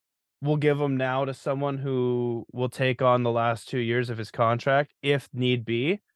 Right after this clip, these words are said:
So you get at least four solid years of him. If you can get that done,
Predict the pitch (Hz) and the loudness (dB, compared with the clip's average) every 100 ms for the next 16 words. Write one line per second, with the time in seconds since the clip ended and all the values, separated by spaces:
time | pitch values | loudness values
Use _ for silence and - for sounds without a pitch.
0 | _ _ - 135 139 160 143 147 143 - | _ _ -4 0 2 2 4 2 0 -8
1 | - 151 147 147 151 _ _ - - 143 | -2 2 4 2 -2 _ _ -20 -4 0
2 | 135 131 120 113 123 135 139 175 226 - | 2 0 -2 -2 -4 -4 -4 -4 -6 -12
3 | _ _ _ _ _ _ _ _ _ - | _ _ _ _ _ _ _ _ _ -4
4 | 139 143 185 196 160 151 135 127 113 110 | -2 0 2 4 2 2 2 2 0 0
5 | 131 214 | 0 -2